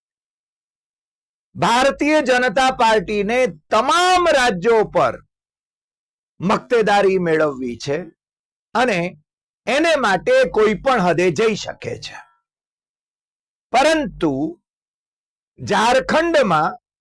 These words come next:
ઝારખંડ મુક્તિ મોરચા, કોંગ્રેસ, આરજેડી અને ડાબેરી પક્ષ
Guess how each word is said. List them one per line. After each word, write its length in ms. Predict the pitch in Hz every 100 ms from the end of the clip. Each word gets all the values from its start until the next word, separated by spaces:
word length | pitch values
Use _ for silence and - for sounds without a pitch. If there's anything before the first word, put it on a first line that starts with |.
| _ _ _ _ _ _
ઝારખંડ 560 | - 214 247 247 302 330
મુક્તિ 400 | 302 277 - 269
મોરચા, 760 | 240 233 208 185 185 139 147 - _ _ _ _ _ -
કોંગ્રેસ, 840 | 208 294 302 247 190 220 - - _ _ _
આરજેડી 880 | - 247 302 233 294 262 196 175 214 - _ _ _ -
અને 280 | 233 254 226
ડાબેરી 500 | 214 247 311 302 247
પક્ષ 580 | - 170 - - -